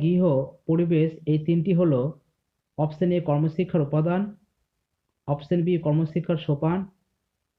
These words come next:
অপশন সি কর্মশিক্ষার ক্ষেত্র, অপশন ডি কর্মশিক্ষার পরিধি। তো বিদ্যালয়, গৃহ, পরিবেশ এই তিনটি হলো কর্মশিক্ষার ক্ষেত্র, তাই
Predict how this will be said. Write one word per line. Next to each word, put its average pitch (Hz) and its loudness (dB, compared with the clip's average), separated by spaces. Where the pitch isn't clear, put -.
অপশন 151 0
সি 175 -2
কর্মশিক্ষার 160 0
ক্ষেত্র, 151 0
অপশন 151 -2
ডি 170 0
কর্মশিক্ষার 165 0
পরিধি। 135 0
তো - -14
বিদ্যালয়, 180 2
গৃহ, 165 2
পরিবেশ 175 2
এই 143 0
তিনটি 160 2
হলো 170 4
কর্মশিক্ষার 165 0
ক্ষেত্র, 156 0
তাই 165 2